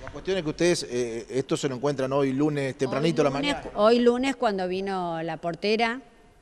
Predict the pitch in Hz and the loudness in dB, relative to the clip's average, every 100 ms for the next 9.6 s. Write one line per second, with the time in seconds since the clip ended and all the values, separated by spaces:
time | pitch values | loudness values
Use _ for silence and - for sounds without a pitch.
0 | - 165 156 - 151 147 147 147 139 143 | -16 -14 -14 -14 -12 -10 -10 -10 -12 -10
1 | 156 170 175 196 220 208 226 240 233 165 | -8 -6 -8 -6 -6 -4 -6 -6 -8 -8
2 | 156 147 156 156 151 156 151 147 151 143 | -10 -10 -10 -10 -8 -8 -8 -10 -12 -10
3 | 160 208 175 - 147 131 117 - _ - | -8 -6 -6 -6 -12 -14 -20 -20 _ -20
4 | - - _ - 160 147 - 160 156 160 | -20 -20 _ -10 -10 -10 -8 -8 -6 -6
5 | 180 208 156 - - - 151 143 143 143 | -2 -2 -4 -8 -18 -12 -10 -8 -8 -8
6 | 156 160 165 165 170 180 220 240 180 160 | -8 -8 -8 -8 -6 -6 -4 -6 -6 -12
7 | - 160 156 156 - 170 175 175 165 208 | -12 -12 -10 -10 -10 -10 -8 -8 -4 -4
8 | 214 160 147 147 170 156 175 - 175 190 | -4 -8 -10 -12 -14 -12 -12 -12 -8 -6
9 | 208 220 214 220 247 | -4 -4 -4 -4 -4